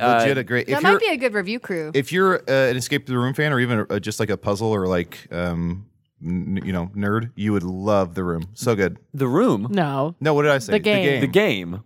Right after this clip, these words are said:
Speaker 1: The Room
Speaker 2: You'd
Speaker 1: is
Speaker 2: also
Speaker 1: very
Speaker 2: love The
Speaker 1: different.
Speaker 2: Room.
Speaker 1: No,
Speaker 2: The Game,
Speaker 1: e-,
Speaker 2: The
Speaker 1: everybody
Speaker 2: Game.
Speaker 1: loves The Room.
Speaker 2: You
Speaker 1: The,
Speaker 2: guys know I'm drunk.
Speaker 1: The Game is the one where Michael Douglas is like, he pays for a service or someone pays
Speaker 2: No, Sean Penn. Well,
Speaker 1: Okay,
Speaker 2: don't,
Speaker 1: I'm not, I'm not
Speaker 2: yeah,
Speaker 1: gonna ruin it,
Speaker 2: we're
Speaker 1: but
Speaker 2: not gonna
Speaker 1: the,
Speaker 2: ruin it.
Speaker 1: the premise is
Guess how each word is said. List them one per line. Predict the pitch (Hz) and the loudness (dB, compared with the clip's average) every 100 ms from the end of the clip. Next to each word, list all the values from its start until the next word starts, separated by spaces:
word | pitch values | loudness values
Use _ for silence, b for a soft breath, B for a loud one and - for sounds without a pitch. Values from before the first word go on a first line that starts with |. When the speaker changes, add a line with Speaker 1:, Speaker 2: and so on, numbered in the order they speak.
| - | -10
Speaker 1:
The | 120 139 | -2 0
Room | 226 285 | 2 2
Speaker 2:
You'd | |
Speaker 1:
is | 247 | 4
Speaker 2:
also | 165 160 | 4 4
Speaker 1:
very | 185 | 4
Speaker 2:
love | 170 | 4
The | 139 | 0
Speaker 1:
different. | 117 | -2
Speaker 2:
Room. | - | 2
Speaker 1:
No, | 180 180 | 2 4
Speaker 2:
The | 156 | 2
Game, | 220 - | 2 2
Speaker 1:
e-, | |
Speaker 2:
The | - | 2
Speaker 1:
everybody | 247 262 233 | 0 2 2
Speaker 2:
Game. | 185 | 4
Speaker 1:
loves | 156 131 | 2 0
The | 143 | 0
Room. | 120 - | 0 -2
Speaker 2:
You | 175 | 0
Speaker 1:
The, | 196 | 2
Speaker 2:
guys | 175 | 4
know | 143 | 4
I'm | 113 104 | 2 0
drunk. | 92 95 139 | -4 -2 0
Speaker 1:
The | 185 | 2
Game | 143 214 269 269 | 4 2 2 -2
is | 214 | -2
the | 165 | -2
one | 143 139 135 139 | 0 -2 -2 -2
where | 131 123 | -2 0
Michael | 123 131 151 | 0 -2 -2
Douglas | 110 - 120 117 120 113 - - _ | 0 4 4 4 0 0 -2 -6 _
is | 120 120 123 | 0 2 2
like, | 113 107 - | 2 2 -2
he | - 156 | -4 -2
pays | - - 156 190 214 | -2 -2 0 0 -2
for | - 226 | 0 2
a | 226 | 2
service | - 220 220 220 | 2 2 2 -2
or | 156 | -2
someone | 165 175 | 0 0
pays | 165 156 143 | -2 -2 2
Speaker 2:
No, | 123 110 92 | 4 2 0
Sean | - - 139 131 | -6 -2 0 0
Penn. | 131 117 101 101 | 0 0 0 -4
Well, | - 170 160 156 - - - _ | 0 4 4 2 -8 -20 -20 _
Speaker 1:
Okay, | 139 156 | 0 2
Speaker 2:
don't, | 123 | 4
Speaker 1:
I'm | 143 | 4
not, | 196 196 | 4 4
I'm | 180 | 4
not | 165 | 2
Speaker 2:
yeah, | 165 | 2
Speaker 1:
gonna | - | 2
ruin | 147 113 | 2 0
it, | 110 | 0
Speaker 2:
we're | 139 | 2
Speaker 1:
but | |
Speaker 2:
not | 143 | 2
gonna | 135 | 2
Speaker 1:
the, | 117 | 0
Speaker 2:
ruin | 107 | 0
it. | 98 | -2
Speaker 1:
the | |
premise | - - 233 160 120 90 | -2 0 0 0 -4 -4
is | 107 98 98 107 | -2 -2 -4 -6